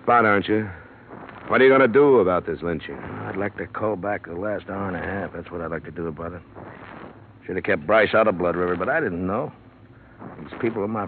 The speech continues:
Speaker 2: friends. I'll have to go into Parkinson and name as many of 'em as I saw. That's what you pay for wearing a badge, I guess.
Speaker 1: Uh, it's a lousy break. Is there anything I can do?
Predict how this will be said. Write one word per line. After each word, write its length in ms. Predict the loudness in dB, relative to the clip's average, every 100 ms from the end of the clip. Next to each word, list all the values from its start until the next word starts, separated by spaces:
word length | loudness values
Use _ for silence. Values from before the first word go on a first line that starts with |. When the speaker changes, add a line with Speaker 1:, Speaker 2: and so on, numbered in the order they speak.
| -4
Speaker 2:
friends. 340 | -2 0 -2 -8 -20 -20 _ -20 -18 -16 -16 -14 -10
I'll 140 | -6
have 140 | -6
to 80 | -6
go 180 | -2 -2
into 140 | -2
Parkinson 580 | 0 4 4 2 -2 -2
and 220 | -2 -2
name 200 | 0 0
as 120 | -2 -2
many 200 | -2 0
of 140 | 0
'em 60 | -2
as 100 | -2
I 120 | -2 0
saw. 260 | 0 0 -2 -10 -16 -18 -16 -16 -16 -16 -16 -16 -16 -10
That's 160 | 0
what 180 | 0 2
you 80 | 0
pay 360 | 2 4 6
for 180 | 4 2
wearing 360 | 2 4 4 2
a 40 |
badge, 380 | 0 2 2 2
I 100 | 0
guess. 460 | 2 4 4 2 0
Speaker 1:
Uh, 80 | -6 -12 -16 -18 -18
it's 80 | -12
a 40 |
lousy 340 | -6 -4 -2 -4 -2
break. 240 | -2 -2 -4 -16 -20 -20 -20 -20 -20
Is 80 | -8
there 160 | -4
anything 280 | 0 2 2
I 120 | 2
can 140 | 2 2
do? 260 | 2 0